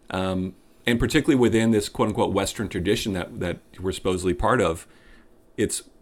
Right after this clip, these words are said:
the question of why do we think this thing is good? Um, do we think it's good because it actually, as, as, uh, Tony Jute,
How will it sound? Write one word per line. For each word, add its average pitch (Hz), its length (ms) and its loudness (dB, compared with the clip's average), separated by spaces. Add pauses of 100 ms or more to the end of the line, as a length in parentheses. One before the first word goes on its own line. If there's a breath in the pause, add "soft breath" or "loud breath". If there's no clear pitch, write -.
(120)
the 104 80 -4
question 104 360 2
of 92 200 -6 (160)
why 95 280 4
do 107 80 4
we 104 100 4
think 101 200 -2
this 95 160 2
thing 90 160 -2
is 87 140 -6
good? 87 260 0 (260)
Um, 90 300 -4
do 90 100 0
we 92 80 0
think 92 140 2
it's 98 120 -4
good 98 220 4
because 95 280 0
it 90 60 0
actually, 92 500 2
as, 87 220 -4
as, 87 320 -4 (340)
uh, 90 120 -4
Tony 90 240 0
Jute, 107 260 2